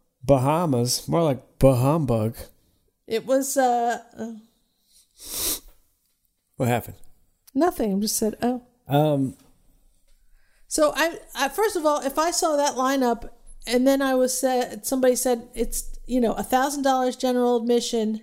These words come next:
Speaker 2: and of course you have to get yourself there and back," I would be like, "I don't know who these people are."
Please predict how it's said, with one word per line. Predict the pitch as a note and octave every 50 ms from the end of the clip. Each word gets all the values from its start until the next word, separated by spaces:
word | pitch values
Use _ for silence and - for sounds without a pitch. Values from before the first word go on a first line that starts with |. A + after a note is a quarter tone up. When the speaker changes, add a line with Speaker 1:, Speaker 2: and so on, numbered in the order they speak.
| _ -
Speaker 2:
and | - B3+ B3+ B3
of | A3+ A#3
course | - B3+ A#3 A3+ -
you | C4 B3+
have | A3+ G3+ A3+ A3 -
to | - G#3 G3+ G3+ F#3 - - _ _ _ _ -
get | - B3 - -
yourself | G3 G#3 F#3+ - - A#3+ A3 G#3+ G3+ -
there | G3+ G#3+ G#3+ G#3+ G#3 G3 F#3+ G3+ G3+ G3+ G3+ G3+ - - - -
and | A3+ F#3+ F#3+ F#3 E3+
back," | G#3+ A3 B3+ B3 G#3 A3 G#3 G3 - - - - - _ _ _ _ _ _ _ _ _ _ _ _ _ -
I | A3+ C4
would | D#4+ D#4+ C#4+
be | D#4 D#4
like, | D4 C#4+ C4 B3+ - -
"I | B3 D4+
don't | F#4+ G#4+ E4+
know | B3 A#3 A#3+
who | B3+ C#4
these | C4 C#4 C4+
people | - - - D#4+ D#4 - D4
are." | C#4+ C#4+ E4 F#4 D#4 A3 F#3 - G#3